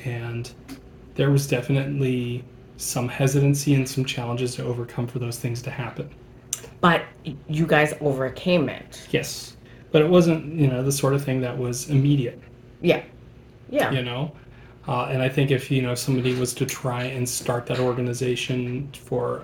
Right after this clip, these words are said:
Speaker 1: an event, a munch,
Speaker 2: Mm-hmm.
Speaker 1: something like that, um, there'd still be a lot of trepidation and hesitation to get people to approach and to go to it. And it still might be mostly dominated by people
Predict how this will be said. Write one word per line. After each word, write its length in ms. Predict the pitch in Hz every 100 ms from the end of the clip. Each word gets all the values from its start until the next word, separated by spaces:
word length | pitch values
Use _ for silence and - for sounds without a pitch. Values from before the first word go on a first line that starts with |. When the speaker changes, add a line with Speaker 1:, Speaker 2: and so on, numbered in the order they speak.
| -
Speaker 1:
an 100 | 123
event, 460 | 120 127 131 - - -
a 20 |
munch, 580 | 127 135 135 - - - - - 175
Speaker 2:
Mm-hmm. 220 | 180 156
Speaker 1:
something 440 | 139 127 123 123
like 220 | 117 113 -
that, 340 | 165 131 110 - - - - - -
um, 360 | 131 123 127 - - - -
there'd 200 | 165 147
still 220 | - 170
be 80 | 156
a 60 | 143
lot 160 | 135 131
of 100 | -
trepidation 680 | 143 131 135 123 120 135 127
and 60 | 123
hesitation 580 | 127 120 127 120 -
to 60 | 127
get 180 | - -
people 280 | 127 - 123
to 60 |
approach 440 | 117 - 123 120 123
and 80 | 120
to 60 |
go 180 | 120 120
to 140 | 120 120
it. 120 | - - - -
And 120 | 143
it 160 | 156 143
still 260 | - 165
might 220 | 156 143 143
be 100 | 135
mostly 420 | 127 131 - 127
dominated 540 | 123 139 160 120 123
by 120 | 127
people 540 | 120 123 117 120 120